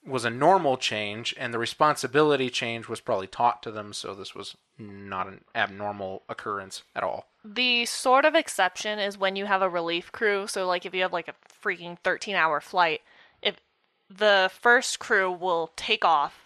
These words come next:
Speaker 2: then the relief crew will take over as soon as they're at cruising altitude, and then the original crew will come back for the landing.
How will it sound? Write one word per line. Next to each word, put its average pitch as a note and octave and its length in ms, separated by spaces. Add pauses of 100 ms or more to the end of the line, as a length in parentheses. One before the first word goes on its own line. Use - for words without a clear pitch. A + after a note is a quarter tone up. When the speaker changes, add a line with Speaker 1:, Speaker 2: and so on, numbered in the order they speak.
(280)
Speaker 2:
then G3 260
the F3+ 80
relief F#3 460
crew G3+ 240
will F3+ 140
take F3 260
over E3 480 (340)
as F#3+ 140
soon G3 180
as F3 160
they're E3+ 160
at - 60
cruising F#3+ 360
altitude, D#3 640 (400)
and G#3 80
then G3 120
the F#3 100
original G3 460
crew F#3 200
will E3+ 140
come F3 240
back D#3 280
for D#3+ 120
the C#3+ 120
landing. G#2+ 540